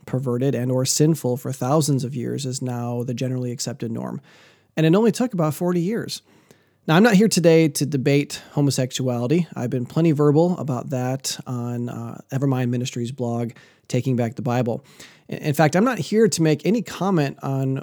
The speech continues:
where we've been or even where we are today when it comes to thoughts on sex.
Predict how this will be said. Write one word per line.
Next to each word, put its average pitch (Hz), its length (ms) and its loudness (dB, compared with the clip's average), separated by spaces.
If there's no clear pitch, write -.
where 156 340 2
we've 160 300 2
been 151 260 4
or 165 100 2
even 190 300 4
where 156 180 2
we 143 200 2
are 131 120 2
today 131 540 0
when 131 160 0
it 127 140 -6
comes 127 440 -6
to 143 140 -4
thoughts 117 320 -8
on 117 160 -6
sex. - 500 -4